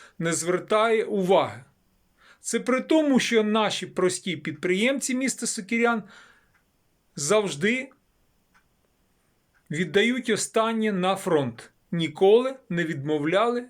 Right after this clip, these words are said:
людям, які збирали на фронт речі та інше майно. Завжди жертвували гроші. Наші підприємці міста Сокиряни прості завжди є патріотами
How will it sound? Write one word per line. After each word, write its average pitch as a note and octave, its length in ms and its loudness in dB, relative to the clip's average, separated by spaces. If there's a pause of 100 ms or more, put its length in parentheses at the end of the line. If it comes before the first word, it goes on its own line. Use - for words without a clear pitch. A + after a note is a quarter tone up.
людям, F#3+ 460 -2
які G3 320 -4
збирали F3+ 640 0 (1400)
на F3 180 0
фронт A3+ 600 2 (140)
речі G#3 640 -2 (320)
та E3+ 120 0
інше G#3 440 2
майно. D#3 500 -2 (680)
Завжди E3+ 540 0 (100)
жертвували F3 640 0
гроші. D3 460 0 (1000)
Наші A3+ 360 -2
підприємці A3+ 920 -2 (200)
міста G#3+ 320 -2
Сокиряни G3+ 640 0
прості A3 680 -4 (360)
завжди E3+ 800 -2
є E3 280 0
патріотами F3+ 800 0